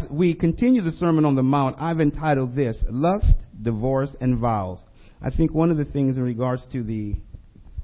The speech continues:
the sound, I need to get a screen that I'll find for this here that may help with the, the popping. Point number one that we're going to address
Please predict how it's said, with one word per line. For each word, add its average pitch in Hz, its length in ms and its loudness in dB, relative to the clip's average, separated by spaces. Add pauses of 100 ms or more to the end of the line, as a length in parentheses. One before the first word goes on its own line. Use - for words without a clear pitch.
(640)
the 131 100 -10
sound, 135 260 0
I 127 60 2
need 131 200 -2
to 131 60 -10
get 120 160 -8
a 113 100 -8
screen 120 520 -6
that 110 100 -4
I'll 107 280 -2
find 113 380 -2
for 95 100 -14
this 98 240 -14 (100)
here 104 280 -8
that 101 140 -8
may 107 220 -6
help 104 220 -10
with 104 200 -14
the, 98 260 -10 (540)
the - 60 -16
popping. 110 560 -8 (1500)
Point - 240 -4
number 160 200 0
one 123 500 0 (380)
that 127 120 -4
we're 131 120 -2
going 123 220 -4
to 117 160 -6
address 104 380 -8